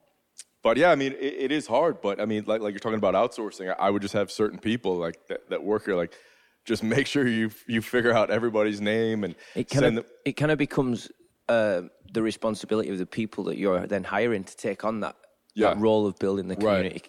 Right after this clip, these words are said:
Speaker 2: At the
Speaker 1: Yeah.
Speaker 2: beginning, it was the three of us knowing every single member's name.
Speaker 1: Yeah.
Speaker 2: And then the second gym pops up, and then Tony and Kev are focused on that, and then it
Speaker 1: Yeah.
Speaker 2: becomes my responsibility to know everyone's name.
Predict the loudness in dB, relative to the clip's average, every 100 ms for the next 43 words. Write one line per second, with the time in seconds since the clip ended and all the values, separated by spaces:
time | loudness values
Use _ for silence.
0 | -6 -2 2 4 4 6 4 4 0 -2
1 | -4 -6 -20 -20 -20 _ -14 -6 2 2
2 | 4 2 0 -2 -12 -2 2 2 2 -2
3 | -4 -2 -2 0 0 0 -4 -2 -2 -4
4 | -8 _ 0 2 2 0 0 -2 -4 -4
5 | -4 -4 -4 -4 -4 -8 -6 -6 -6 -8
6 | -8 -6 -10 -16 _ _ _ -6 -4 -4
7 | -2 -2 -2 0 -2 -2 -4 0 0 0
8 | -4 0 4 4 2 -2 0 0 0 -2
9 | -6 -6 -10 -8 -4 -2 -2 -4 -8